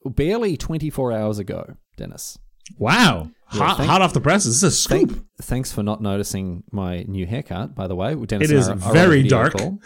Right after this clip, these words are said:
Speaker 1: It's not that dark. It's not that dark.
Speaker 2: What?
Speaker 1: Anyway, I was in, I was in Melbourne last week. So I'm,
Speaker 2: Uh-huh.
Speaker 1: I'm up
Speaker 2: Uh-huh.
Speaker 1: in Central Victoria at the moment. But I was visiting, I was down, I was down with Adrian, right? 'Cause he's staying down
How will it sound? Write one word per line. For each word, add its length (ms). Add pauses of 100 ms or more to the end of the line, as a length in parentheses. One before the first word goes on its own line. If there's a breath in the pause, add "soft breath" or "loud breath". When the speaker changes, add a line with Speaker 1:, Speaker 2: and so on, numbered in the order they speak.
(140)
Speaker 1:
It's 140
not 120
that 300
dark. 480 (120)
It's 160
not 140
that 220
dark. 340 (460 soft breath)
Speaker 2:
What? 320 (1200)
Speaker 1:
Anyway, 480 (800)
I 580
was 200
in, 360
I 40
was 100
in 80
Melbourne 240 (180)
last 220
week. 200
So 120
I'm, 160
Speaker 2:
Uh-huh. 240
Speaker 1:
I'm 220
up 100
Speaker 2:
Uh-huh. 80
Speaker 1:
in 80
Central 260
Victoria 300
at 60
the 60
moment. 280 (800)
But 120
I 60
was 80
visiting, 240
I 40
was 100
down, 260
I 40
was 80
down 420
with 120
Adrian, 320
right? 180
'Cause 120
he's 100
staying 200
down 220